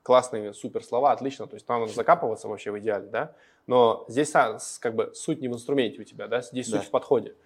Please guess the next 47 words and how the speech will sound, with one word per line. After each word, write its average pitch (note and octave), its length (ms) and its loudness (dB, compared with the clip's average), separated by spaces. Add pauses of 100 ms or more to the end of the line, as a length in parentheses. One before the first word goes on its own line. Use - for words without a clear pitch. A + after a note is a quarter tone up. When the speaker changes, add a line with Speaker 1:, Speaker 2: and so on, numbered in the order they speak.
Speaker 2:
Да. F#2 160 -4
Speaker 1:
Здесь C3+ 180 0
мне D3 100 0
нужно, C3 380 2
чтобы A2+ 280 -4
ты C#3 160 -4
посчитал A#2+ 520 2
этот G#2 160 -4
L A2 80 -2
T C3 140 -10
V, A#2 80 -4
почему, G#2+ 320 -6
то F2+ 80 -16
есть - 80 -20
там A#2 160 -16
четырнадцать A#2 500 -6
или A2 80 -16
там G#2+ 160 -20
сколько-то - 340 -8
тысяч, A2+ 360 -8
да? C#3+ 240 -2 (200)
Какая C3+ 240 2
у C3+ 40 2
него B2+ 180 0
прибыльность? G#2+ 480 -2
Для A2 140 -8
чего D3+ 220 0
нам A#2+ 120 0
это A2+ 140 -4
нужно, A#2 220 -6
чтобы - 200 -10
понять, B2 260 -2
э, - 20 -20 (380)
то G#2 360 0
есть G#2+ 160 -4
если C#3+ 240 -2
ты C3 140 -4
готов B2 420 2
окупаться, B2 500 4
например, G#2 220 -6
тебя B2+ 160 2
устраивает A#2 480 2
окупание A#2 460 -2
через A2 380 -2
там - 200 -20 (260)
три G#3+ 180 4
месяца, - 520 0